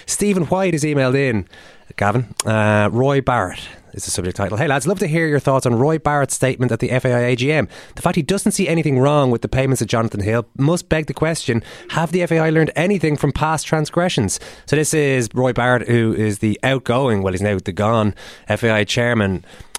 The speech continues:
At the, uh, A G M, he accepted responsibility for the payments to Jonathan Hill in lieu of, of holiday days not taken. But that's a different thing from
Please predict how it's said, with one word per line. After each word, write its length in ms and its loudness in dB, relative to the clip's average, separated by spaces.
At 320 -2
the, 320 2
uh, 320 0
A 100 0
G 160 -2
M, 200 2
he 280 -2
accepted 400 -2
responsibility 880 0
for 200 -2
the 60 0
payments 420 0
to 60 -6
Jonathan 320 0
Hill 280 2
in 200 -2
lieu 320 0
of, 340 -4
of 120 -6
holiday 320 0
days 260 -2
not 180 -2
taken. 520 -4
But 60 0
that's 120 0
a 40 0
different 200 0
thing 160 2
from 340 2